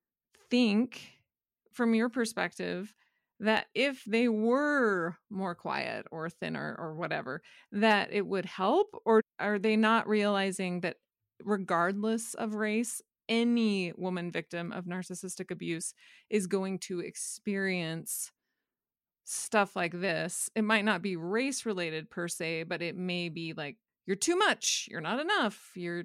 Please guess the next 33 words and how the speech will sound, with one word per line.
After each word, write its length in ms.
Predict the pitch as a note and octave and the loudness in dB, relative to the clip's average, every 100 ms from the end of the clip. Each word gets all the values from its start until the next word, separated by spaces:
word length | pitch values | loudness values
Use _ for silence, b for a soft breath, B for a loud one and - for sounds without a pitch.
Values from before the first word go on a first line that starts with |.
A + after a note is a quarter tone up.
| - | -10
too, 560 | - C4+ D4+ D4+ D4+ D4 | -10 -6 -6 -6 -6 -4
you 80 | G3+ | -2
know, 140 | F3 | -2
you're 180 | E3 F#3+ | -2 -6
too 200 | G#3 G3+ | -6 -8
skinny, 420 | - A4 D4+ G3 | -4 -2 0 0
you're 160 | E3 F3 | -2 -4
not, 220 | F3 - _ _ _ _ _ _ | -6 -8 _ _ _ _ _ _
you're 100 | G#3 | 0
not 180 | B3+ - | 0 0
cozy 420 | F#4+ G4+ F4+ C4+ | 4 6 8 8
enough," 400 | G#3+ F#3+ E3+ - | 6 4 2 -2
you 80 | - | -2
know, 120 | F3+ | 0
whatever. 560 | G3 B3+ C#4 G#3+ F3 E3+ | 2 4 4 4 2 2
Like, 180 | G3 F#3+ | -2 0
it's 260 | G#3+ G#3 - | -2 0 -2
just 200 | D4 - | -4 0
always, 760 | B3 B3+ C4 B3 A3 G#3+ G3 - _ _ _ - | 4 4 4 4 4 2 -2 -8 _ _ _ -2
you're 440 | G3+ A#3 C4 C4 | 4 6 6 6
not 480 | B3 G#3 G#3 G3+ G3+ _ _ _ _ _ _ _ - | 6 6 4 2 -2 _ _ _ _ _ _ _ -6
right 560 | F#3+ F#3 E3+ - - - _ _ _ _ _ _ _ _ | 2 2 2 -4 -16 -20 _ _ _ _ _ _ _ _
the 120 | - F#3 | -4 0
way 180 | F3+ | 0
that 160 | D#3+ E3+ | 0 -4
you 160 | E3 - | -4 -6
are, 220 | - - _ b b b b _ - | -8 -12 _ b b b b _ -4
regardless 640 | F#3+ G3 G3 G3 F3+ F3 | -2 2 2 2 -2 -4
of 140 | - - | -6 -8
race. 320 | - - - - - | -8 -8 -8 -8 -4
Do 100 | A3+ | 0
you 260 | C#4 D4 D4+ | 0 0 -2
feel 200 | - | 0